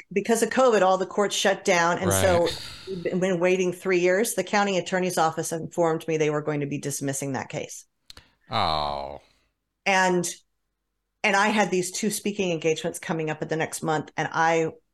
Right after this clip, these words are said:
Speaker 1: and I was frantic to try to figure out how to respond and what to do. And my symptoms of P T S D got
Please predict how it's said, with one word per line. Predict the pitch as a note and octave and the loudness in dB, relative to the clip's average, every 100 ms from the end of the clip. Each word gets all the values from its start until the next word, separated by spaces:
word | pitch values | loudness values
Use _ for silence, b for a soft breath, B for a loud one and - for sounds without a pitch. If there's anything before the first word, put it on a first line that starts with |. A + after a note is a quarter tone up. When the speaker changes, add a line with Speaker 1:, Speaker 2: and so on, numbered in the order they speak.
| _ | _
Speaker 1:
and | F3+ E3+ | -2 2
I | E3 | 2
was | D#3+ D#3 - | 2 0 -4
frantic | - F3+ F3+ F3 D#3+ - | -2 0 0 -2 -4 -6
to | E3 | -10
try | - E3 | -4 -4
to | D3+ | -2
figure | - D#3+ D#3 | -4 0 2
out | C#3+ - _ _ - | 2 -2 _ _ -8
how | E3 E3+ | -2 0
to | |
respond | D3+ D3 - - F#3 F#3 F#3 E3+ | -2 -4 -4 0 4 4 4 2
and | D#3 | -2
what | - | -6
to | - | -4
do. | F3+ F3+ F3 - | 0 4 4 2
And | D#3+ D3 B B B B B | 0 -2 B B B B B
my | E3+ E3 D#3+ - _ _ | 0 0 -2 -8 _ _
symptoms | - - F#3+ F#3 F#3 F3 | -4 -2 -2 -2 -2 0
of | D#3+ D#3 | -2 -4
P | - F3 | -6 -6
T | E3 | -4
S | D3 - | -4 -4
D | - F#3+ F#3+ | -4 -2 0
got | E3+ C#3+ | 0 0